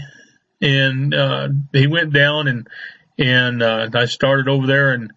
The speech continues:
he jumped up and, and took off. But that just few seconds he was down, he made a pretty good,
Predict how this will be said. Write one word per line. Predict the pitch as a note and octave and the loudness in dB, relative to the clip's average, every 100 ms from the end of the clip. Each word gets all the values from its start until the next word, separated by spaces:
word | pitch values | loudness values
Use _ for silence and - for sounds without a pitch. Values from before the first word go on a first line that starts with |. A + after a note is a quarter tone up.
| _ _ - | _ _ -4
he | C3 C3+ | 0 0
jumped | B2+ A2+ C3+ C3 | -2 -2 -2 0
up | D3 C#3 C3 | -2 -2 -4
and, | A2+ G#2+ - | -8 -10 -4
and | B2 A2 | -2 0
took | C#3 C#3 | -2 0
off. | D#3+ D3 A#2 | 0 0 -2
But | B2+ - | -4 0
that | B2+ B2 - _ _ - | 0 -2 -8 _ _ -2
just | C3 - - | -2 -2 -2
few | D3+ | 0
seconds | C#3 D3 C#3 C#3 - | 2 0 0 -4 -2
he | |
was | B2+ G#2+ | -2 0
down, | A#2+ D3 B2+ A2+ | 2 2 0 -2
he | A#2+ G#2+ - - - - | -2 -2 -8 -20 -12 -2
made | B2+ A2+ | 0 -2
a | |
pretty | - C#3 B2+ | -2 -2 0
good, | B2 A#2+ G#2+ | 0 0 -2